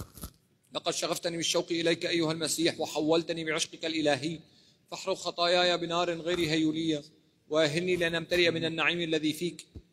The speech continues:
لكي أعظم طربا حضوريك أيها الصالح. فبهاء قديسيك كيف أدخل أنا غير المستحق؟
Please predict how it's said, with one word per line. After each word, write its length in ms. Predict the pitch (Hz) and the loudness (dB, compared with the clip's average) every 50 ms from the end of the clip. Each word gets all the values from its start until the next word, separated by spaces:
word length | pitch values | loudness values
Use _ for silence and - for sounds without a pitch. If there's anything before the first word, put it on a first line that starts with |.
| _ _ - | _ _ -18
لكي 320 | 160 - 175 175 175 180 170 | -6 -2 0 2 2 2 2
أعظم 420 | 165 196 196 175 180 180 170 170 | 2 2 2 0 0 0 0 -2
طربا 480 | 165 - 175 180 180 - 165 160 160 - - | -2 0 0 2 2 2 2 0 -2 -4 -10
حضوريك 460 | 165 151 151 151 156 165 175 - - | -10 -8 -6 -2 0 0 0 0 0
أيها 340 | 160 156 160 156 160 147 143 | -2 -2 0 0 0 0 0
الصالح. 600 | 139 - - - 143 151 147 143 131 - - - - - _ _ _ - - _ _ _ _ _ _ _ | 0 -2 -2 0 2 2 2 0 -2 -6 -10 -20 -20 -20 _ _ _ -20 -20 _ _ _ _ _ _ _
فبهاء 400 | - 160 175 170 160 180 185 185 | -6 -2 0 2 2 4 2 2
قديسيك 540 | 180 - 175 165 175 160 175 185 190 - 180 | 0 -2 -2 0 0 0 0 -2 -4 -4 -4
كيف 320 | 175 - 185 180 180 185 | -2 0 0 0 0 0
أدخل 440 | 175 180 175 - - 180 175 175 170 | -2 -4 -4 -2 0 0 2 2 2
أنا 160 | 175 180 175 | 2 2 2
غير 320 | 170 151 165 180 180 175 175 | 2 4 4 4 6 6 4
المستحق؟ 520 | 175 170 165 - - - - - 185 175 | 2 0 -2 -6 -8 -8 -6 -6 -6 -6